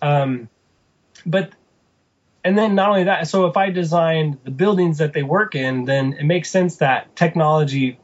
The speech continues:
form follows function, right? So I'm gonna be designing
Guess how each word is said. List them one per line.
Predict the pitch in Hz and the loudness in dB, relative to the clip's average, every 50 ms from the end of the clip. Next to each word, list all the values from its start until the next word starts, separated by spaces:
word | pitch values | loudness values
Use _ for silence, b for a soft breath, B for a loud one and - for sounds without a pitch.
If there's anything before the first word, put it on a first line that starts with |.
| - | -4
form | - 170 165 160 156 151 | 0 0 2 2 2 2
follows | 147 156 147 143 139 135 - - | 2 2 2 2 0 -2 -6 -2
function, | - 170 170 165 - - 135 123 127 147 143 - | -2 0 0 0 -2 -4 -6 -6 -6 -6 -8 -8
right? | - 123 123 131 120 - | -8 -6 -6 -6 -6 -4
So | - 160 | -2 -2
I'm | 147 147 156 | 0 2 2
gonna | 156 147 | 2 2
be | 143 139 127 | 0 -2 -2
designing | 131 135 127 135 143 143 147 143 143 139 135 131 | -2 -2 -2 0 0 0 2 0 0 -2 -4 -6